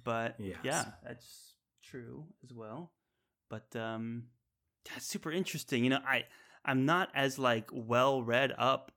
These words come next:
Speaker 1: on all these characters in the greater Cosmere, so I do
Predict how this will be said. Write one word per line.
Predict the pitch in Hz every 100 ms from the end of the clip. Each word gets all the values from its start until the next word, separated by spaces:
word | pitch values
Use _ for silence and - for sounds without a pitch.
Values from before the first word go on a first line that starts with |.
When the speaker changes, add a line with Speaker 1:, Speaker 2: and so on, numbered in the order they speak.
| -
Speaker 1:
on | 110 110 107 104 104 - _ _ _ _ _ _ _ _ _ _
all | - 110 113
these | 117 104 - _ - 202
characters | - 117 117 120 113 113
in | 110
the | 107
greater | 104 113 113 107
Cosmere, | - 110 107 120 120 110 104 107
so | 117 104
I | 101
do | 107 107 117